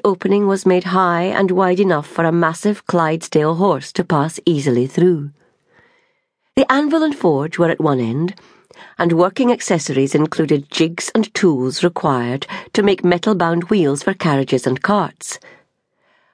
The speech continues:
Both Ewan and Willie Ogilvy, his journeyman,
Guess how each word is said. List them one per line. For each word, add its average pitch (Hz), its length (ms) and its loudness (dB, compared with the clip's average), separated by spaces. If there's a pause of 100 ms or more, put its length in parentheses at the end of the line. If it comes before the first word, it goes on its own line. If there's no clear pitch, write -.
(120)
Both 311 280 2
Ewan 185 460 2 (220)
and 165 220 0
Willie 165 280 4
Ogilvy, 135 520 0
his 165 180 0
journeyman, 139 640 -2